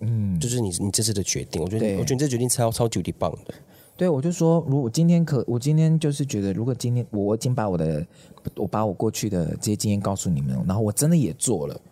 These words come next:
Speaker 1: 那这一次你们就真的要配合，就是要做这件事情。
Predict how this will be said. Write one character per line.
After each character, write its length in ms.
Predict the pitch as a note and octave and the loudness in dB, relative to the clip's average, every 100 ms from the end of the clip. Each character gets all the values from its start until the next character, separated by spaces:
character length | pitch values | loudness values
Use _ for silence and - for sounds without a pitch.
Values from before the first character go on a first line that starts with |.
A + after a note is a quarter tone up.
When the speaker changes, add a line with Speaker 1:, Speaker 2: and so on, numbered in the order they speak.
| - - - | -20 -20 -2
Speaker 1:
那 220 | D3+ D#3 | 2 2
这 140 | C3+ D#3 | 4 2
一 60 | |
次 160 | B2 C3+ | 2 0
你 80 | G2+ | 2
们 80 | |
就 120 | F2 G#2+ | 0 0
真 200 | - G2+ | 0 2
的 60 | |
要 100 | F#2+ | 2
配 180 | F#2 G#2+ | 2 -2
合， 220 | F2+ B1+ - _ _ _ _ | -4 -6 -8 _ _ _ _
就 100 | - | -4
是 160 | A2 A2+ | -2 0
要 160 | A2 E2+ | 0 0
做 180 | G2+ | -4
这 100 | E2+ | -4
件 240 | E2+ E2+ E2 | -4 -4 -4
事 100 | - | -4
情。 220 | - - | -8 -8